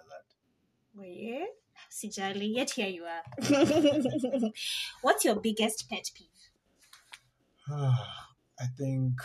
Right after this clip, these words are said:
Speaker 1: 'cause I'm a really down-to-earth guy, I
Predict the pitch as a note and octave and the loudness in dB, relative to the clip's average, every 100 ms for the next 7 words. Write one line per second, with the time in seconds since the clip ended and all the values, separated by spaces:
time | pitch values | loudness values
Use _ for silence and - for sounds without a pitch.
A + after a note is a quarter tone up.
0 | - - - - - _ _ - B2 - | -10 -12 -16 -18 -20 _ _ -6 -4 -4
1 | - A#2 A2+ A2 A#2 B2 A#2 F#2 F2 F2+ | -6 -2 -2 0 2 2 2 -4 -14 -16
2 | - - F#2+ F#2+ - - D#2+ - C3 B2+ | -18 -14 -10 -10 -12 -18 -18 -12 -10 -10
3 | _ _ - - _ _ _ _ _ - | _ _ -16 -16 _ _ _ _ _ -14